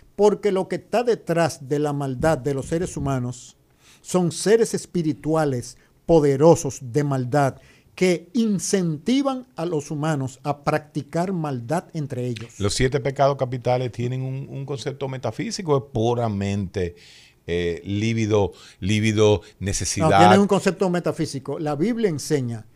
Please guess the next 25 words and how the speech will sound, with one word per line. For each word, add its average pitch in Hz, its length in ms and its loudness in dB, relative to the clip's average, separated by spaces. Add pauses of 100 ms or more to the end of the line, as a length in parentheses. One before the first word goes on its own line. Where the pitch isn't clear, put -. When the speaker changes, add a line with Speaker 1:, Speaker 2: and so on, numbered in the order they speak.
(480)
Speaker 1:
la 147 220 -2
persona 170 460 -4
de 165 100 -2
Satanás 151 680 -6 (200)
y 151 100 -8
de 139 120 0
los 131 160 -4
demonios 123 640 -2 (200)
y 143 80 -2
de 139 100 2
los 131 160 -4
espíritus. - 720 -6 (300)
Lo 175 260 2
que 190 100 -2
Satanás 175 560 -2
y 240 60 -6
los 202 100 -2
demonios 180 400 -2
no 156 280 -6
tienen 147 420 -6
es 147 200 -10
poder 160 640 -6 (640)
sobre 233 480 0
la 175 160 -6
creación, 127 640 -6